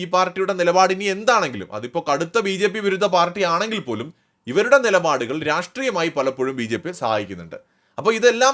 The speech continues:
തന്നെ ഏതെങ്കിലുമൊക്കെ രൂപത്തിൽ ബി ജെ പിയുടെ ബി ടീമുകൾ എന്ന് പറയാവുന്ന, പ്രത്യക്ഷത്തിൽ പറയാവുന്ന പാർട്ടികളാണ്. ഇൻട്രസ്റ്റിംഗ് ആയൊരു കാര്യം കൂടെ പറഞ്ഞുകൊണ്ട് അവസാനിപ്പിക്കാം. ഇന്ന് ഐ എൻ ഡി എ മുന്നണിയിൽ യോഗങ്ങളിൽ ഇരിക്കുന്ന പല പാർട്ടിയുടെയും നേതാക്കൾ അല്ലെങ്കിൽ പല പാർട്ടികളും ബി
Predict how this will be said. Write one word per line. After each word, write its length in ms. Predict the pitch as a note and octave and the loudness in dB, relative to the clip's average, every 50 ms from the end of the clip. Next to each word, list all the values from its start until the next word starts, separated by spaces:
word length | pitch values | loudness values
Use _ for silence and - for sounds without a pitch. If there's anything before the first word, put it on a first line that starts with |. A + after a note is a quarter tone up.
| C4 B3+ | 2 0
തന്നെ 140 | A#3 A#3 A#3+ A3+ G3+ | 0 0 0 0 0
ഏതെങ്കിലുമൊക്കെ 520 | G#3 G3+ A3 G#3+ G#3+ A3+ A3+ G#3+ G3 G3+ G3 F3 | 0 -2 -2 -4 -4 -4 -4 -4 -4 -4 -2 -2
രൂപത്തിൽ 260 | E3+ E3 D#3+ D#3 E3+ E3 D3 | -2 -4 -6 -6 -6 -6 -4
ബി 80 | C#3 C#3 C#3 | -4 -4 -4
ജെ 60 | D#3 D3+ - | -4 -4 -4
പിയുടെ 260 | C#3+ C3+ B2+ C3+ C#3+ C#3+ - _ _ _ _ _ - | -2 0 0 0 0 -2 -4 _ _ _ _ _ -8
ബി 120 | B2 C3 D3 D3 D#3+ | -6 -4 -4 -2 -2
ടീമുകൾ 260 | F#3+ F3+ F#3 F3 D#3+ C#3+ | -2 -2 0 -2 -2 -2
എന്ന് 120 | C#3 D#3 C#3+ C3+ | -2 -2 -2 -2
പറയാവുന്ന, 400 | A#2+ B2 C3 C3+ C3+ C#3 C3+ D#3+ G#3+ - _ _ _ _ _ - | 0 2 2 2 0 -2 -2 -4 -6 -6 _ _ _ _ _ -4
പ്രത്യക്ഷത്തിൽ 540 | E3+ F3 F3 - C4 - - C4 G3+ B3 A#3 F3+ | -2 -2 -2 -2 -4 -2 -2 -4 -4 -4 -4 -2
പറയാവുന്ന 320 | E3+ D3+ D3 C#3 C#3 D#3+ F#3 G3 | -2 0 0 0 0 0 2 2
പാർട്ടികളാണ്. 460 | F3+ E3+ E3+ C3+ A#2 G#2+ F#2 F2 F2 E2+ _ - C3 | 2 2 0 -2 -4 -4 -4 -6 -8 -12 _ -16 -12
ഇൻട്രസ്റ്റിംഗ് 440 | C#3 C3 F3 F#3+ F#3 - G3 G3+ G3+ | -6 -4 -2 -2 -4 -4 -4 -2 -2
ആയൊരു 200 | G3+ F#3 F#3+ F#3+ F#3+ | -2 0 -2 0 0
കാര്യം 180 | F3 D#3+ E3+ F3 | 0 -2 -2 -2
കൂടെ 120 | F3 F3 E3 | -2 -2 0
പറഞ്ഞുകൊണ്ട് 300 | D#3+ D3 D3 D3 D3+ C#3+ | -2 -2 -2 -2 -2 -2
അവസാനിപ്പിക്കാം. 540 | B2+ A2 C3+ A2+ G#2+ F2+ G2+ G2 G#2 A#2+ C3+ E3 - _ _ _ _ _ _ _ _ - C#3 | -2 -2 -2 -4 -4 -6 -8 -6 -6 -6 -6 -6 -10 _ _ _ _ _ _ _ _ -8 -6
ഇന്ന് 140 | E3+ A3 A#3 G#3 G3 | -2 2 4 4 4
ഐ 20 | G#3 A3+ | 2 0
എൻ 60 | A3+ A3+ | -2 -2
ഡി 80 | A#3+ B3 B3 | 0 0 0
എ 40 | A#3 G#3 | 0 0
മുന്നണിയിൽ 420 | G3+ G3 A3 G#3+ G#3 G3+ F#3+ F3+ F#3 G#3+ G#3+ - _ _ _ _ _ C3+ C#3+ | 0 0 0 0 0 2 2 2 2 2 0 -4 _ _ _ _ _ 0 4
യോഗങ്ങളിൽ 540 | D#3 E3 F#3+ G#3 G#3+ A3 A3 G#3+ A3 A3 G#3+ G3 | 6 8 8 8 6 2 0 0 0 0 0 0
ഇരിക്കുന്ന 300 | F#3 F#3 F#3 F#3+ G3 G#3 G3+ - | -2 -2 -6 -6 -6 -4 -2 0
പല 160 | E3+ E3 G3 A3 G#3 G3+ | 0 2 2 2 4 4
പാർട്ടിയുടെയും 520 | F#3+ - - - F#3+ F#3 F3+ F#3 F#3+ F#3 F3+ | 2 2 2 0 0 0 2 2 2 0 0
നേതാക്കൾ 420 | D#3 D3+ D3 C3+ B2 A#2+ A#2 G2 E2 - _ _ _ _ _ - | 0 2 2 2 2 2 0 -4 -4 -6 _ _ _ _ _ -4
അല്ലെങ്കിൽ 220 | C#3 D#3+ F3 F3+ E3 E3+ | -4 -2 -2 -2 0 2
പല 80 | E3+ F3+ F3 E3+ D3+ | 2 2 2 2 0
പാർട്ടികളും 640 | D3+ D#3 E3+ F3+ F3 - F#3+ D#3 B2+ G#2 G2 G2 - _ _ _ _ _ _ _ - | 0 0 0 0 -2 -2 -2 -2 -2 -4 -6 -8 -14 _ _ _ _ _ _ _ -2
ബി 100 | C3 D3 | -2 0